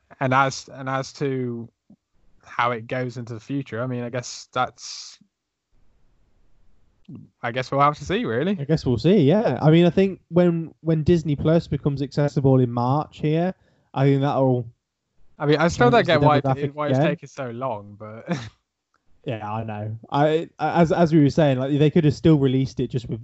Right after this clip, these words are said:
Speaker 2: not everything on there. Um, but maybe that was too much work. I don't know.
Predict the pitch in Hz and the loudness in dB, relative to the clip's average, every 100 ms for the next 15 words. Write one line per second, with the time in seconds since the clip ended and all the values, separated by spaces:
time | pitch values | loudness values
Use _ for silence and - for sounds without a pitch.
0 | - 165 131 131 131 127 127 120 120 113 | -10 -2 -2 0 -4 -4 -6 -8 -8 -8
1 | 104 104 - _ _ _ _ 117 117 117 | -10 -12 -14 _ _ _ _ -14 -12 -12
2 | 117 110 _ _ _ 131 127 120 127 123 | -12 -14 _ _ _ 0 2 2 0 -6
3 | 131 127 131 127 113 101 107 107 | -8 -8 -6 -8 -10 -16 -20 -20